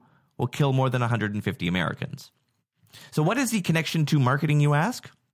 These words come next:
A lot, if what you market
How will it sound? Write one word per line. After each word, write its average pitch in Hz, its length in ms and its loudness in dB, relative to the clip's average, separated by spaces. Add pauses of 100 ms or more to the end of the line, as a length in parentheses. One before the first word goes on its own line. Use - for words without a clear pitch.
(480)
A 123 60 2
lot, 135 500 0 (400)
if 208 260 -6
what - 180 -2
you 117 200 2
market 120 420 -2